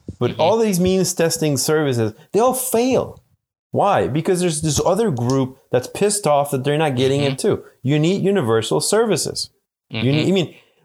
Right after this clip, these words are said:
Speaker 1: what, I mean, if we provided
Speaker 2: Mm.
Speaker 1: housing, healthcare,
Speaker 2: Mm-hmm.
Speaker 1: and living wages and, and free education for everyone,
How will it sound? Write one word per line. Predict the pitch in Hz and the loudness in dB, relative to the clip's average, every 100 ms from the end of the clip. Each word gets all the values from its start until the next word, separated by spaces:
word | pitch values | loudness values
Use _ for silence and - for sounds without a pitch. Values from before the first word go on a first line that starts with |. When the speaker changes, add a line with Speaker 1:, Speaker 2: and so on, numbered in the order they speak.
| - | -4
Speaker 1:
what, | 165 226 | 0 2
I | 196 | 2
mean, | 233 208 - - 160 - | 0 -2 -6 -16 -6 0
if | 262 302 - | 0 0 -2
we | - 190 226 220 | -2 0 2 0
provided | 175 185 180 165 165 156 151 - _ - | 0 0 2 2 2 2 0 -4 _ -14
Speaker 2:
Mm. | 110 107 98 | -8 -8 -6
Speaker 1:
housing, | - 139 151 165 - 170 160 151 - _ | -2 0 2 2 2 2 2 -2 -4 _
healthcare, | - 160 156 - 160 143 131 | 0 2 0 0 0 2 2
Speaker 2:
Mm-hmm. | 120 123 | 0 0
Speaker 1:
and | 135 143 | 0 2
living | 156 160 147 | 2 2 2
wages | 156 147 139 143 135 - - - | 2 2 2 2 0 -4 -8 -2
and, | 135 135 131 131 127 | 2 2 2 0 0
and | 143 143 139 | 0 0 0
free | - 170 | 0 0
education | 165 151 160 147 156 | 0 0 0 0 -2
for | 127 151 | 0 2
everyone, | 151 147 131 113 | 2 2 2 0